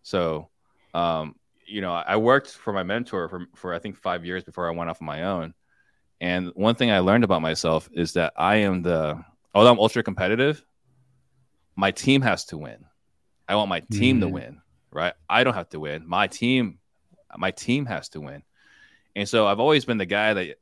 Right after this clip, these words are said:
Speaker 1: I will be whoever you need me to be, right? So, like, using sports, I'm not a rebounder, right? But if there's a good rebounder on the other side, I'll make sure he doesn't get rebounds. I will box him out.
Speaker 2: Nice.
Speaker 1: Right?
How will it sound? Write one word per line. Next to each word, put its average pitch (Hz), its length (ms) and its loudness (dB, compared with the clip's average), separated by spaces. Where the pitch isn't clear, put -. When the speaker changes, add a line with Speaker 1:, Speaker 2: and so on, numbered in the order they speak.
Speaker 1:
I 104 100 -2
will 117 100 0
be 113 140 -4
whoever 98 220 -2
you 92 60 -4
need 90 120 -4
me 85 100 -6
to 73 80 -12
be, 87 340 -6
right? 82 280 -4
So, 95 180 -2
like, 87 280 -2
using 92 440 -6
sports, 117 540 2
I'm 127 160 2
not 135 180 6
a 104 40 4
rebounder, 80 640 -4
right? 95 300 -2
But 104 220 2
if 98 140 -2
there's 139 220 0
a 123 80 -4
good 123 540 0
rebounder 123 240 4
on 95 140 -2
the 92 60 -2
other 110 140 0
side, 117 320 0
I'll 190 160 0
make 175 160 -2
sure 208 180 -4
he 131 80 -4
doesn't 107 180 -4
get 90 100 -8
rebounds. - 380 -8
I - 80 -2
will 98 120 -2
box 98 360 -4
him 95 100 -10
out. - 240 -10
Speaker 2:
Nice. 90 320 -4
Speaker 1:
Right? 95 180 -2